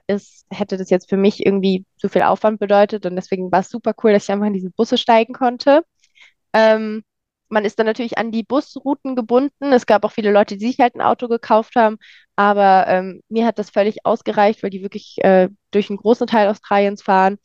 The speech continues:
Und man ist dann abends in den Bus gestiegen, hat dann über Nacht in dem Bus geschlafen. Das war auch total gemütlich, also gemütlicher als irgendwie Flixbus hier in Deutschland. Ähm, man hat auch total viel Platz. Und dann ist man morgens aufgestanden, aus dem Bus ausgestiegen und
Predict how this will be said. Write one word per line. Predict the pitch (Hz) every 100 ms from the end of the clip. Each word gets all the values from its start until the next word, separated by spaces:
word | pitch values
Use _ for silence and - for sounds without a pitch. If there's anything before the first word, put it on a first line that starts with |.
| _ _ _
Und | - 214
man | 202
ist | - -
dann | 202
abends | - 190 226 262
in | -
den | 208 196
Bus | 269
gestiegen, | - 285 277 285 285 294 302
hat | - 233
dann | 214
über | 214 208
Nacht | 208 247
in | 220
dem | 226
Bus | 202 214
geschlafen. | 214 - 190 196 254 269
Das | 240
war | -
auch | 190
total | - - 214
gemütlich, | 214 202 214 226 277 269 -
also | 190
gemütlicher | 196 208 214 233 220
als | 202
irgendwie | - 202 196 -
Flixbus | - - - -
hier | 196
in | 196
Deutschland. | 196 220 - 277 269 - - - _ _ -
Ähm, | 208 202 202 202 _ -
man | 208
hat | 208
auch | 180
total | - 214 -
viel | 202 202
Platz. | - 269 302 _ _ _ _ _ -
Und | 220
dann | 220
ist | 214
man | 220 208
morgens | 202 214
aufgestanden, | - 220 254 - 233 233 - 240 240
aus | - 220 -
dem | 214
Bus | 208 262
ausgestiegen | - 240 254 - 233 226 214
und | 214